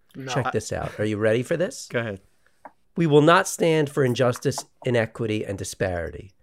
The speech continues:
Speaker 2: History goes through phases. Phases in restoring, rebuilding, and rebounding as people. Rebounding takes a team effort, and we will rebound together."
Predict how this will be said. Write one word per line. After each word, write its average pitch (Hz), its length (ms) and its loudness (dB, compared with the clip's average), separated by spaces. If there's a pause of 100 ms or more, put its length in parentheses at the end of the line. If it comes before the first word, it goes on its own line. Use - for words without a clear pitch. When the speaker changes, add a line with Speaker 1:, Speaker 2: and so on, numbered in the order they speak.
(140)
Speaker 2:
History 190 520 0
goes 120 320 0
through 107 220 -8
phases. - 760 -6 (560)
Phases 147 560 2
in 127 160 4
restoring, 110 720 -2 (180)
rebuilding, 131 800 2 (160)
and 104 220 -2
rebounding 101 720 -4 (180)
as 98 200 -8
people. - 420 -12 (600)
Rebounding 151 500 6
takes 131 180 0
a 110 60 -6
team 131 260 0
effort, 107 300 0
and 101 100 -4
we 104 80 -6
will 95 160 -6
rebound 95 460 -6
together." - 480 -14